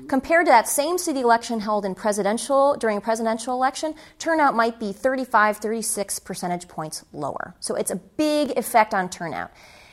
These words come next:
And when you get a change in turnout that big, that affects the composition of the electorate. And what you see is looking at comparing governments that hold elections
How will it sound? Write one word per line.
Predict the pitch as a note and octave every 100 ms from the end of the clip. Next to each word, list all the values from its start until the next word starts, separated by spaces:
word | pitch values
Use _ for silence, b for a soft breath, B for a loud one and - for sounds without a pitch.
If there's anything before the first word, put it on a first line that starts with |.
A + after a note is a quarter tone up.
| B _
And | A#3+ A#3+
when | B3+
you | A#3
get | G3+ C#4+ E4 E4
a | B3
change | - B3 A#3 A3+
in | G#3
turnout | - G#4 F#4+ F3 F3 G#3
that | G#3 B3 B3
big, | G#3+ D4 D#3+ E3+ - b -
that | F#4+
affects | - D4 -
the | B3
composition | A#3 A3 G#3+ F#3+ F#3+
of | F3 E3+
the |
electorate. | D#3 - - - G#1+ - _ b b b -
And | B3+ B3 A#3+ A#3+ -
what | A3+ B3
you | A#3+
see | A#3+ - D5 C5+ F3 G#3 -
is | B3 A#3
looking | A#3 C#4+ - E4 A#3+
at | A3+ A3 G#3+ - b b -
comparing | C4+ E4 E4+ F4
governments | A#3 B3+ C#4 B3+ A3+ A3+
that | - G#3 -
hold | - A#3+ B3 C4 -
elections | G#3 G#3 - - G#3 F#3+